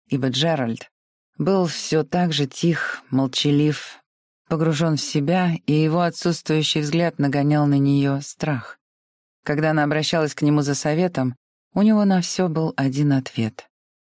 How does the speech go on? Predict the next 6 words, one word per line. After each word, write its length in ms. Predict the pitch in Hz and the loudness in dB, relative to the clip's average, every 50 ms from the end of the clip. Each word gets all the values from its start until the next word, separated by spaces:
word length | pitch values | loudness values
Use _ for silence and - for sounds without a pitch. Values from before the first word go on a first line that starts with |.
| _ _ - | _ _ -8
"Сделай 400 | 170 170 190 240 262 247 233 214 | -8 -2 0 2 2 4 2 2
так, 240 | - - 196 190 180 | 2 0 -2 -2 0
как 180 | - 175 170 - | -2 -4 -2 -2
считаешь 600 | - - 170 - - 175 175 175 165 - - 175 | -4 -6 -6 -4 -2 0 0 0 0 -2 -2 0
лучше, 320 | 147 120 - - - 117 | 0 0 -2 -4 -6 -6
доченька". 680 | 113 113 107 101 - - - 104 107 - - 107 107 | -4 -4 -4 -4 -4 -6 -6 -8 -8 -10 -10 -12 -12